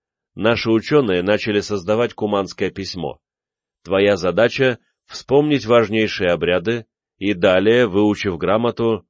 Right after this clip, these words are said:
записать всё на бумаге. Это будет подобие священной книги тенгрианцев. Главное, не отягощай божественные откровения. Все постулаты должны быть понятны даже самому тупому пастуху,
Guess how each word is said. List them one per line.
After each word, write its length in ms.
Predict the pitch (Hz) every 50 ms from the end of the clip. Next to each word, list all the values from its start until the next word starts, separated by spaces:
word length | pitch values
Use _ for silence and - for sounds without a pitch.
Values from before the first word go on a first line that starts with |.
| _ _ -
записать 680 | - 90 107 120 - - 107 98 - 107 120 131 -
всё 280 | - - - - 98 90
на 120 | 90 92
бумаге. 540 | 90 98 110 110 90 76 67 67 64 - _ _ _ _ _ _ _ _ _ _ _ _ _ _ _ _ -
Это 260 | 87 85 - - 98
будет 340 | 95 107 107 95 107 90 -
подобие 480 | 110 104 92 107 110 104 98 101 95
священной 580 | - - 101 98 - - - 101 95 95 92 87
книги 320 | - 98 101 98 87 95
тенгрианцев. 880 | 85 - 98 92 90 95 104 98 85 76 71 - - - - _ _ _ _ _ _ _ _ _ _ _ _ _ -
Главное, 720 | 76 76 98 110 117 113 101 107 110 107 107 104 104 -
не 160 | - 98 104 110
отягощай 720 | 107 107 - 113 110 95 113 113 107 - - 120 101 90
божественные 640 | 78 80 90 85 85 90 87 - - 90 90 90 90
откровения. 800 | 87 - - 92 98 95 90 82 76 69 69 67 65 64 67 _ _ _ _ _ _ _ _ _ _ _ _ _
Все 240 | - - - 143 139
постулаты 640 | - 135 120 - - 113 104 110 127 127 - 127
должны 360 | 107 107 104 101 90 104 107
быть 220 | 98 101 92 - -
понятны 560 | - 92 90 87 92 101 113 - - 113 101
даже 280 | 85 92 92 87 92
самому 500 | 90 - - 101 110 117 113 113 110 107
тупому 520 | - - 101 92 87 - 95 92 92 95 87
пастуху, 680 | - 101 92 - - - 90 - - 110 92 76 -